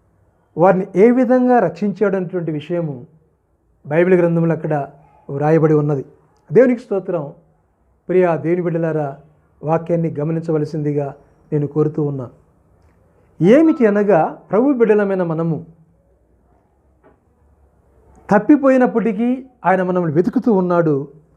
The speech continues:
మనం రక్షణ పొందాలని ఆయన కోరుతూ ఉన్నాడు. దేవునికి స్తోత్రం. ఎంత మంచి దేవుడో ఆయన, ఎంత మంచి కాపురు.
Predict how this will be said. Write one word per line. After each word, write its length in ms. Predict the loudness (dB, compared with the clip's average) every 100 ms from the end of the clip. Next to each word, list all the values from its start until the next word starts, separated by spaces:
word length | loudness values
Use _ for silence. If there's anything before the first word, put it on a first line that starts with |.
| _ -6
మనం 200 | -2 -2
రక్షణ 320 | -4 -6 -8
పొందాలని 720 | -6 -6 -4 -4 -6 -8 -12 -20 _ _ _
ఆయన 180 | -2 -2
కోరుతూ 400 | -2 -2 0 -2
ఉన్నాడు. 340 | -4 -6 -10 -12 -4
దేవునికి 260 | -2 -2
స్తోత్రం. 480 | -6 -8 -8 -8 -18 _ _ _ _ _ -2
ఎంత 320 | 2 2 2
మంచి 360 | 0 0 0 0
దేవుడో 520 | 2 0 0 -2 -2 -16 _ _ _ _ _
ఆయన, 140 | -4 -2
ఎంత 260 | -2 -4 -6
మంచి 300 | -6 -8 -12
కాపురు. 400 | -12 -14 -16